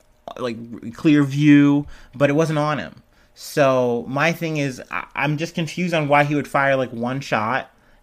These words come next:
and then, um, you know, do yada, yada, yada. But I, I'm sure more will come to light here,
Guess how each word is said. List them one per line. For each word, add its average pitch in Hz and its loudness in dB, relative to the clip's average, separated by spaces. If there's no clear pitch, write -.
and 127 -6
then, 117 -4
um, 107 -2
you 113 -10
know, 98 -10
do 120 -4
yada, 117 2
yada, 110 -2
yada. 104 -4
But 120 -4
I, 127 0
I'm 143 -2
sure 160 0
more 147 0
will 135 -6
come 123 -8
to 123 -12
light 117 -6
here, 147 -10